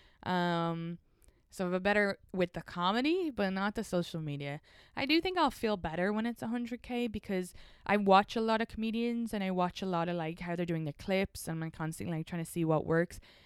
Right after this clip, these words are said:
And it seems to be, to me, every time a comedian gets at a hundred K, they just, like, start touring. Or, and I'm like, I'm doing ro-,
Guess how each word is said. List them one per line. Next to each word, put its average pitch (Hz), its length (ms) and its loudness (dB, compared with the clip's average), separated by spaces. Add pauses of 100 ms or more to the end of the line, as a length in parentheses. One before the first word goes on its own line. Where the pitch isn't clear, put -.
(160)
And 180 120 2
it 180 140 0
seems 185 260 -2
to 170 100 -4
be, 160 380 0 (420)
to 185 100 -6
me, 190 220 2
every 175 220 0
time 175 140 -4
a 175 60 -2
comedian 170 340 -4
gets 160 200 -8
at 160 80 0
a - 20 -2
hundred 156 420 -4
K, 160 380 -4 (480)
they 185 160 2
just, 185 180 0
like, 180 160 -2
start 170 320 -2
touring. 170 640 -2 (340)
Or, 185 520 8
and 196 180 2
I'm 202 160 0
like, 196 280 0
I'm 214 300 0
doing 185 480 -2 (120)
ro-, 175 300 4